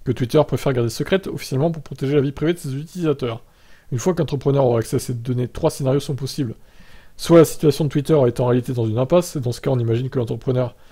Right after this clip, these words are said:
pourra se défaire assez facilement de son offre de rachat et passer à autre chose, soit les chiffres diffèrent sensiblement de ceux publiés par Arag Agrawal. Dans ce cas,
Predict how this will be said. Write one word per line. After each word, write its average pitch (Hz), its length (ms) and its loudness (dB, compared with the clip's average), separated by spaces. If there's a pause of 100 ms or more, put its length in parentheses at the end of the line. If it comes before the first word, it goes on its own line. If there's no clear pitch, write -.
(300)
pourra 123 180 4
se 113 60 2
défaire 123 240 2
assez 123 180 0
facilement 131 300 -2
de 120 40 -4
son 123 160 -2
offre 123 120 0
de 120 80 0
rachat 117 260 0
et 117 60 0
passer - 200 -6
à 120 40 0
autre 127 100 -6
chose, 180 220 2 (400)
soit 175 200 4
les 156 60 6
chiffres - 240 -2
diffèrent 151 300 0
sensiblement 151 520 0
de 131 100 0
ceux 143 180 -4
publiés 131 300 -2
par 123 200 -4
Arag 143 320 2
Agrawal. 131 600 0 (440)
Dans 123 140 2
ce - 100 -8
cas, 170 280 4